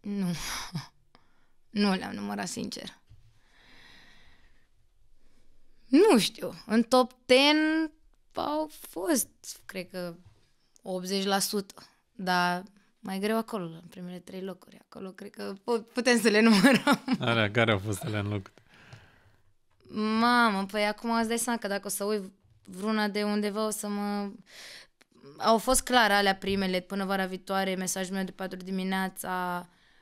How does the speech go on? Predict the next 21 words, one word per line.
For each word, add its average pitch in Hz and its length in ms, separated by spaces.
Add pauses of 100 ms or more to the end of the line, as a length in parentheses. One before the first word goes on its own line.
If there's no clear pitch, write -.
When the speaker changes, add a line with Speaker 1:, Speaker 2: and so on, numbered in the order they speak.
(140)
Speaker 1:
um, 180 1000 (440)
mă 202 80
întrea-, 202 440 (120)
nu, 214 200
Mă 196 260
întreabă 196 260
inima, 190 240
nu 190 120
cred 185 160
că 190 60
a 180 40
fost 175 240
top - 220
trei. 220 260 (340)
Um, 202 1300 (460)
Șoapte. 220 960 (4000)
Cu 220 100
un 185 80
picior 202 360
în 190 120
rai. 202 600